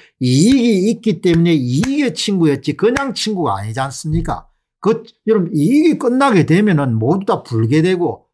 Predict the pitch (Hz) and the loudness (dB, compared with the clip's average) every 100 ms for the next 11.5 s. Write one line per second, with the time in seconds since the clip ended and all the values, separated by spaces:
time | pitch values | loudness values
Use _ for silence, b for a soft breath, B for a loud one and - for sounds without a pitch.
0 | _ - 131 151 - 101 98 165 135 - | _ -2 0 0 -2 -6 -4 -4 -4 -8
1 | 117 143 147 113 - _ _ _ _ _ | -10 -10 -12 -12 -16 _ _ _ _ _
2 | _ _ _ _ _ - 131 135 165 170 | _ _ _ _ _ -6 -2 2 2 2
3 | 170 131 110 101 _ _ _ _ _ 117 | 2 0 0 -6 _ _ _ _ _ -10
4 | 101 - 123 120 135 131 147 139 - _ | -8 -4 -2 0 0 -2 -4 -4 -8 _
5 | _ - 101 117 135 113 101 117 87 _ | _ -8 -6 -4 -4 -6 -6 -8 -10 _
6 | _ _ _ _ _ _ 101 87 _ _ | _ _ _ _ _ _ -20 -20 _ _
7 | _ _ _ _ _ - 120 113 147 147 | _ _ _ _ _ -10 -8 -2 0 0
8 | 151 139 113 104 110 104 113 156 156 123 | 0 0 -2 -2 -4 0 2 2 2 -2
9 | 107 131 135 110 123 117 98 95 101 98 | -2 0 -2 -2 -4 -6 -10 -14 -16 -18
10 | _ _ _ _ _ _ - 107 - 117 | _ _ _ _ _ _ -16 -14 -6 -2
11 | 131 160 185 170 | 0 0 0 -2